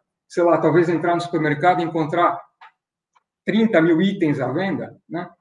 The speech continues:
É isso que realmente a gente precisa? E eu coloco isso de uma forma talvez um pouco ácida, porque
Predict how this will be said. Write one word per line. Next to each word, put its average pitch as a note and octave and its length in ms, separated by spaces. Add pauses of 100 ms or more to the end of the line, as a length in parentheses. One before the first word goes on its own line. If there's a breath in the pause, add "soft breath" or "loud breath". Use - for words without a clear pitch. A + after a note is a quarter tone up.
É D#3+ 80
isso A3 260
que C3+ 60
realmente D#3+ 300
a C#3+ 40
gente C#3 180
precisa? C3 600 (320)
E F#3 60
eu G#3 80
coloco B3+ 380
isso B3 120
de A3+ 60
uma G#3 160
forma G3 240
talvez F3+ 240
um F3 80
pouco D3+ 300
ácida, C#3+ 580 (580)
porque G#3 720